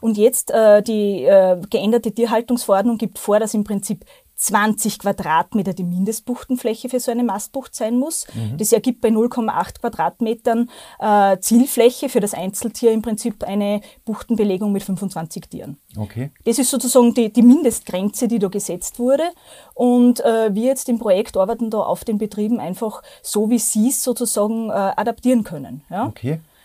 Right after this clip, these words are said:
Speaker 1: Ähm, ganz unterschiedliche, äh, unterschiedlich, wie dieses Paket dann eben im Einzelfall dann geschnürt ist. Aber ich glaub, das ist auch diese große Stärke, die das Projekt ausmacht, weil eben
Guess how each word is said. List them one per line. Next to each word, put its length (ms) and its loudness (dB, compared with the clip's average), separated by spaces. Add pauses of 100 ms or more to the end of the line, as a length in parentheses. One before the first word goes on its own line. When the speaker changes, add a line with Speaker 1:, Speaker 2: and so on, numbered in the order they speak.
(140)
Speaker 1:
Ähm, 420 -2
ganz 260 2
unterschiedliche, 800 0
äh, 100 2
unterschiedlich, 520 0
wie 100 0
dieses 300 -2
Paket 360 -6
dann 120 2
eben 240 -2
im 180 -2
Einzelfall 640 -2
dann 200 -6
geschnürt 460 -4
ist. 160 -8
Aber 80 -10
ich 80 -8
glaub, 160 -6
das 140 -8
ist 100 -8
auch 80 -4
diese 300 -8 (320)
große 280 -2
Stärke, 420 -4
die 100 -2
das 140 -10
Projekt 380 -8
ausmacht, 560 -6 (280)
weil 400 0
eben 380 4